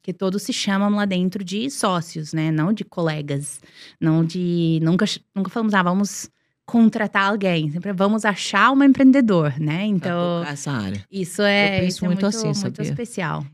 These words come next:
Speaker 2: Eu acredito em empresas que têm menos graus hierárquicos, onde cada um é dono da sua área e toca aquilo como se fosse uma micro, pequena empresa dentro da empresa. Porque cada departamento é uma empresa. Ele tem o seu conta a pagar, o seu conta a receber, o seu budget, o seu tal.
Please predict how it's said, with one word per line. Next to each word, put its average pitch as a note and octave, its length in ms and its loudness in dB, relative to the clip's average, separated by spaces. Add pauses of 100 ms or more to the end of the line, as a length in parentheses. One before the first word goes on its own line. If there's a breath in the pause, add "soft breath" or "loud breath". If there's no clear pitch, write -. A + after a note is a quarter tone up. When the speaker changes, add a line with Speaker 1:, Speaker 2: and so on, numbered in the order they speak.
(120)
Speaker 2:
Eu D3+ 320 2
acredito D#3+ 600 2
em E3 60 6
empresas D3+ 480 2
que - 80 -20
têm C#3+ 180 2
menos F3 400 6
graus D3+ 300 4
hierárquicos, C3 800 -2 (920)
onde C#3 440 0
cada D3 380 0
um C#3 100 4
é C#3 40 4
dono C3 240 4
da C3 100 6
sua A#2+ 240 2
área C3+ 480 6
e C#3 140 -2
toca D#3+ 360 -4
aquilo E3+ 320 -8
como F#3+ 140 -8
se - 100 -14
fosse - 240 -8
uma G#3+ 160 -2
micro, A3+ 300 2
pequena A3 340 0
empresa G#3+ 380 2
dentro G3+ 300 0
da - 80 -2
empresa. D4+ 440 -4 (640)
Porque - 160 -8
cada G#4+ 240 -4
departamento C3+ 600 0
é - 40 -2
uma A2+ 60 0
empresa. G#2+ 380 -4
Ele A#2+ 120 -10
tem B2 280 -4
o A#2+ 80 -6
seu - 160 -8
conta A#2 240 -8
a - 20 -10
pagar, C#3 340 -2
o D#3 40 0
seu B2 160 -8
conta A2+ 220 -8
a - 20 -4
receber, C#3+ 400 -4
o D#3+ 60 0
seu A2+ 180 -4
budget, C#3+ 500 -2
o - 40 -20
seu - 180 -8
tal. - 180 -12